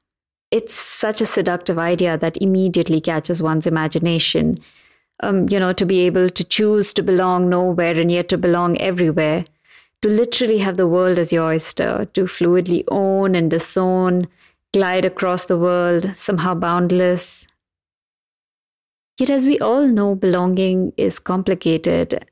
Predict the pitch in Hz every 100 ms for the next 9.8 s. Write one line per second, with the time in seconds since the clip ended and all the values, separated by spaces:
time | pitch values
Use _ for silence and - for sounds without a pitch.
0 | - 196 190 196 185 - 202 214 202 -
1 | - 220 277 208 - - 151 151 156 -
2 | - - - - _ _ _ _ _ _
3 | _ _ _ _ 190 190 208 240 262 247
4 | - 220 202 202 196 185 165 170 165 170
5 | 170 190 196 - 180 170 - 170 170 -
6 | 170 170 175 - 185 190 208 - - 175
7 | 170 175 170 175 - 185 170 - - 170
8 | - - 175 180 175 185 180 190 - 180
9 | 208 - - - - 220 - 233